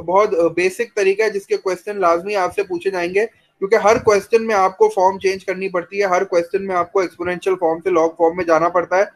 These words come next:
in order to get your answer। हमारे पास दो तरह के logs होते हैं, एक को हम कहते हैं common log। Common log वो वाला log होता है जिसकी base ten होती है,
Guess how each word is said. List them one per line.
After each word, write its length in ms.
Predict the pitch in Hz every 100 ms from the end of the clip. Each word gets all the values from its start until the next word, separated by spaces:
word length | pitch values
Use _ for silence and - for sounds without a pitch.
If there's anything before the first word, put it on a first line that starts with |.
| _ _ -
in 120 | 175
order 220 | 175 180
to 120 | 196
get 180 | 165 160
your 140 | 165 151
answer। 300 | 127 135 123 - _ _ -
हमारे 320 | 156 190 220
पास 200 | 233 226
दो 180 | 190 220
तरह 220 | 226 220
के 120 | 220
logs 300 | 202 196 196
होते 180 | 208 220
हैं, 80 | 214
एक 80 | 214
को 100 | 214
हम 140 | 208
कहते 220 | 202 196
हैं 80 | 214
common 260 | 214 165 196
log। 300 | 202 214 214 - _ _ _
Common 260 | 190 208 233
log 280 | 233 233
वो 100 | 208
वाला 180 | 220 233
log 220 | 214 208
होता 200 | 208 202
है 60 | 226
जिसकी 320 | 202 196 226
base 320 | 180 180 208 -
ten 180 | 208 202
होती 280 | 170 147
है, 80 | 139